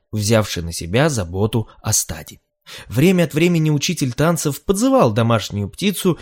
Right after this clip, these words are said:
и, как настоящий пастух, подгонял следовавших за ним баранов, агути и коз. Вдруг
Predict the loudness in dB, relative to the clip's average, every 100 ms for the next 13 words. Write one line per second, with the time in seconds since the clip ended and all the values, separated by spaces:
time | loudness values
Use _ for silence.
0 | -4 -2 0 -2 -2 -6 -4 -2 0 0
1 | -2 -8 -10 -12 -8 -2 0 -2 -12 _
2 | 0 0 0 2 0 -2 -4 -2 0 -2
3 | -2 -4 -4 -4 -2 -2 -2 -6 -14 -10
4 | -6 0 2 2 -2 -6 -2 0 0 -2
5 | -6 _ -8 -6 -10 -10 -14 -16 _ _
6 | _ _ _ _ -20 -10 0 2 0 -6